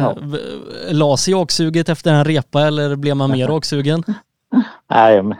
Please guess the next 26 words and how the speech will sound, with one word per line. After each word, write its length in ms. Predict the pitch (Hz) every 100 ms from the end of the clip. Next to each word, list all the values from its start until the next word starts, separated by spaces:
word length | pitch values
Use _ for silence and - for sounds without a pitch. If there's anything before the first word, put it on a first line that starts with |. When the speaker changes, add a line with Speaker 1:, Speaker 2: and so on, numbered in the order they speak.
| -
Speaker 1:
den 140 | 135
blev 140 | 131 127
bara 180 | 120
mer 220 | 113 101 120
åksugen 460 | 110 - 110 107
då. 180 | 101 95 _ _ _ - - 247 - - - - -
Speaker 2:
Eh. 280 | 160 160 160 -
Speaker 1:
Nej 240 | 120 123
då, 140 | 120 117
det 60 |
har 40 | 120
ju 80 |
varit 200 | 120 113
så 80 | -
lite 260 | 113 104 107
tävlingar, 420 | 113 98 92 87
så 160 | - 90
det 80 |
är 60 | 104
klart 300 | 113 92 -
att 140 | 82 - _ -
nu 140 | 113
är 100 | 151
det 60 | 151
suget. 340 | 151 101 90 - _ - - _
Speaker 2:
Ja, 240 | 170 170